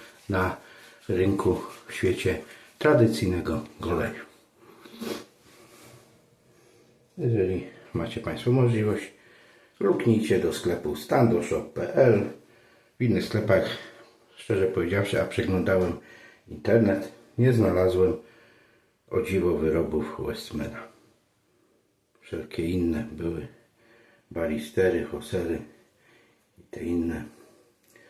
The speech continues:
Ale Westmana nigdzie nie widziałem oprócz sklepu Stand Shop, także jeżeli macie Państwo ochotę zakupić prezentowane przeze mnie produkty,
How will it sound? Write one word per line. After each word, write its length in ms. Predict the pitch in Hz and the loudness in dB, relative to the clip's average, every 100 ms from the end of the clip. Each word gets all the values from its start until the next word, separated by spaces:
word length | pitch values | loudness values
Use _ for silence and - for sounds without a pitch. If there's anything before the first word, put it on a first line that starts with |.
| - - _ _ - | -20 -20 _ _ -8
Ale 420 | 104 107 98 87 - | -2 0 0 -2 -4
Westmana 640 | 85 110 - 90 87 85 - | -4 -4 -4 -2 -2 -4 -2
nigdzie 300 | 131 117 98 | 0 0 0
nie 160 | 90 85 | 0 -2
widziałem 340 | 82 95 92 | 0 0 2
oprócz 480 | 80 - - - - _ _ - _ _ | -2 -2 -6 -6 -14 _ _ -20 _ _
sklepu 540 | - 90 87 82 82 - | -6 -2 -2 -2 -6 -6
Stand 440 | - 95 87 92 - | -6 -2 0 0 2
Shop, 300 | 135 - - | 4 4 0
także 380 | 80 80 85 - - - - _ | -6 -4 -6 -8 -14 -20 -20 _
jeżeli 220 | - 82 | -10 -8
macie 260 | 82 78 80 | -8 -6 -4
Państwo 500 | 82 82 - 80 78 | -4 -4 -4 -4 -4
ochotę 420 | - - - - - - - - - | -2 -4 -4 -6 -8 -20 -20 -20 -4
zakupić 760 | - - - - - - - - - _ _ _ _ _ _ _ | -2 -2 -4 -6 -10 -10 -14 -16 -20 _ _ _ _ _ _ _
prezentowane 720 | 85 85 78 78 78 82 78 - - | -6 -2 -2 0 0 0 -2 -6 -6
przeze 300 | 90 80 82 | -4 -2 -4
mnie 120 | 80 | -4
produkty, 640 | - 117 151 147 123 | 2 4 6 4 0